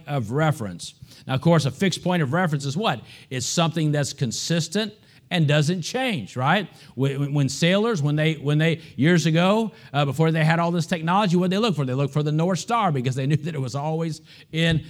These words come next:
the same place. That was their point of reference. As believers, our point of reference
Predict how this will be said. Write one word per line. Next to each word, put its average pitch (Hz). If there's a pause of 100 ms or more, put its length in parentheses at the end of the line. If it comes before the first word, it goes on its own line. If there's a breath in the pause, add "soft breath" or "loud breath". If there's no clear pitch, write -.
(120)
the 151
same 180
place. 165
That 151
was 147
their 156
point 180
of 180
reference. 208 (280 loud breath)
As 160
believers, 180
our 156
point 180
of 156
reference 151